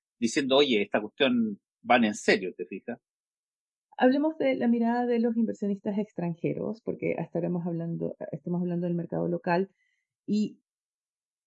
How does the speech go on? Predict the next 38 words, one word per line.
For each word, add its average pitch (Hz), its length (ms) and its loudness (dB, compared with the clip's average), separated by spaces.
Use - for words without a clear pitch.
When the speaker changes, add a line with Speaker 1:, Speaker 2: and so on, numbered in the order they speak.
Speaker 2:
¿no 240 220 0
consideras, 262 460 0
porque 226 180 -2
no 233 100 4
lo 254 80 2
mencionaste 233 520 0
entre 190 180 -2
los 175 140 -2
factores 180 400 -4
de 180 80 0
riesgo, 175 560 -2
pero 170 340 -2
no 190 160 -2
consideras 208 600 0
que 196 100 -4
también 190 640 -2
una 214 240 4
versión 202 320 0
de 202 120 2
riesgo 196 320 0
global, 175 560 0
producto 160 420 0
del 170 160 0
ajuste 175 320 -6
monetario 160 460 -4
de 156 80 -2
la 165 220 -6
Fed, 165 200 0
también 233 440 4
da 226 140 4
un 196 140 2
golpe 165 540 -2
al 185 100 2
mercado 170 360 0
local 165 540 0
en 165 160 -4
términos 160 520 -4
de 156 380 4